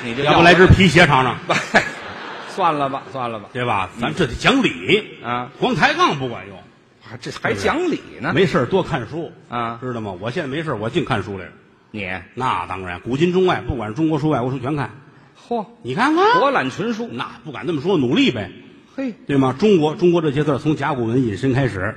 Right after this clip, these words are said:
Speaker 1: 啊。
Speaker 2: 大篆、小篆，
Speaker 1: 嗯。
Speaker 2: 啊，什么叫真书、隶书、草书，
Speaker 1: 嗯。
Speaker 2: 对吗？咱都得瞧，中国字儿讲理，外国字儿论情。
Speaker 1: 哎，您这个总结的是什么意思？
Speaker 2: 中国字儿是最讲理的了。
Speaker 1: 啊。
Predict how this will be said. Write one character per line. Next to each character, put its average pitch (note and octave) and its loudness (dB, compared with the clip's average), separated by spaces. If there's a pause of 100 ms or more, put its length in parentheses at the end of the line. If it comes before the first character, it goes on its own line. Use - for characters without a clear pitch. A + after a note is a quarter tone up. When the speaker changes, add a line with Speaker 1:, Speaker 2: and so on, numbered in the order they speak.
(160)
Speaker 1:
啊。 A2 -12
Speaker 2:
大 A#2 2
篆、 A2+ 0
小 F2+ -6
篆， A2 0 (340)
Speaker 1:
嗯。 A#2 -12
Speaker 2:
啊， F2+ -8
什 G2+ -12
么 A2+ -6
叫 A2 -2 (420)
真 C3 6
书、 B2+ 2
隶 G#2+ 0
书、 A#2 -2
草 E2 -6
书， B2+ 2
Speaker 1:
嗯。 G2 -10
Speaker 2:
对 A#2 -2
吗？ G2+ -4
咱 D3 -4
都 C4+ -2
得 F#3 0
瞧， A#2+ -6
中 C4+ 4
国 C4 4
字 A#3+ 2
儿 F3+ 2
讲 G#3+ 2
理， A#2 0 (340)
外 G#3 0
国 A#2+ -2
字 C#3+ -2
儿 A#2+ -2
论 D#3 6
情。 E3 0 (600)
Speaker 1:
哎， F3+ -4
您 A#3 0
这 E4+ -4
个 E3+ -6
总 A#2 -6
结 A#2+ -4
的 C#3+ -6
是 B2+ -6
什 G2 -10
么 C3 -8
意 D#3+ -8
思？ E2+ -12
Speaker 2:
中 F#3+ 0
国 D#3+ 2
字 D#3 -2
儿 B2 -4
是 B2+ -10
最 F3 -4
讲 A2 -4
理 E2+ -8
的 F2 -12
了。 F2+ -12 (180)
Speaker 1:
啊。 F#2+ -10